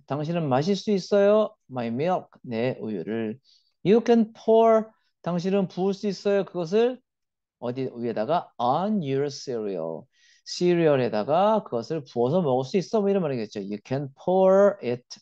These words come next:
on your cereal." Alright. 자, 다음 내용 계속 봅니다.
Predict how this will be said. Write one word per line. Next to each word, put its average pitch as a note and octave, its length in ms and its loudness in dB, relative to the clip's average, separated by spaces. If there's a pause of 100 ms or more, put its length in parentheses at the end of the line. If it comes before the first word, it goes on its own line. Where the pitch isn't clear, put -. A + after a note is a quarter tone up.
on G2+ 360 -8
your C#3+ 200 -2
cereal." F#3+ 840 4 (540)
Alright. G3 760 2
자, F#2 300 -10
다음 G2+ 220 -6
내용 A#2 260 -2
계속 A#2+ 220 -4
봅니다. D3+ 640 0